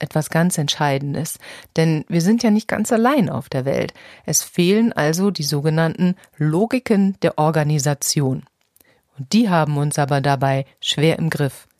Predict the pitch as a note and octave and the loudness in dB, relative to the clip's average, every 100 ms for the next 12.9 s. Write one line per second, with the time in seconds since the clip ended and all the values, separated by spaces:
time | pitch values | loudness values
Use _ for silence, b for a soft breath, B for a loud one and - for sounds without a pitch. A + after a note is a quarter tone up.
0 | _ _ _ _ C#3+ D3+ - D#3+ D#3+ D#3+ | _ _ _ _ -4 -2 -4 0 2 2
1 | D#3+ - - E3 E3+ E3 C#3+ D3+ C#3 C#3+ | 0 -4 -2 2 2 2 0 0 -2 -2
2 | D3 D3 D3 - - D#3+ E3+ D#3 - D3 | -2 -2 -2 -2 -2 0 0 0 -2 -2
3 | C#3 D3+ C#3+ C#3 C#3+ D3 D3+ D3+ D#3 C#3+ | -2 -2 0 2 4 2 2 2 2 2
4 | C3+ - - D3 - C#3+ - D3+ C#3 - | 0 -2 -4 -4 -6 -8 -6 -4 -4 -2
5 | - C#3 A2 E3 - - - - _ _ | -4 -2 -4 -4 -6 -8 -8 -12 _ _
6 | _ _ _ _ _ _ _ b b _ | _ _ _ _ _ _ _ b b _
7 | _ _ B B B B B F#3+ F3+ G#3 | _ _ B B B B B 2 4 4
8 | F#3 G#3+ C4+ - E3 C#4 - F#3 E3+ D#3+ | 4 2 2 0 2 2 0 2 2 2
9 | C#3+ G3 D4+ C#4 B3+ A#3+ - G#3+ - D3+ | 2 2 2 2 2 0 -2 -2 -2 -6
10 | D3+ D#3 - F3 - D#3+ E3 A3 - A3+ | 0 -2 0 -4 0 0 2 0 0 0
11 | G3+ - D4+ E4 - D3 - C#3+ C#3 D3+ | 0 2 0 0 -4 -8 -4 -4 -2 -4
12 | D#3 D3+ D#3 - - F#3 F#3+ G#3+ A#3 | -2 -2 -2 -4 -4 -2 0 0 -2